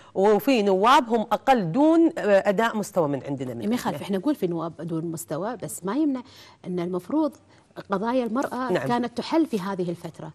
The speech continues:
Speaker 2: جميع قضايا المرأة العالقة كانت مفروض تحل في فترة ال-، ال-، أساسًا كان في عضوات مجلس أمة موجودين في
Speaker 1: نعم،
Speaker 2: المجلس.
Speaker 1: نعم.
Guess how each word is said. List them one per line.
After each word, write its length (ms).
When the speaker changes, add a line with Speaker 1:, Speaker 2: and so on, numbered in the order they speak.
Speaker 2:
جميع 220
قضايا 380
المرأة 260
العالقة 520
كانت 340
مفروض 220
تحل 320
في 180
فترة 440
ال-، 220
ال-، 220
أساسًا 320
كان 160
في 200
عضوات 420
مجلس 320
أمة 180
موجودين 420
في 100
Speaker 1:
نعم، 100
Speaker 2:
المجلس. 320
Speaker 1:
نعم. 160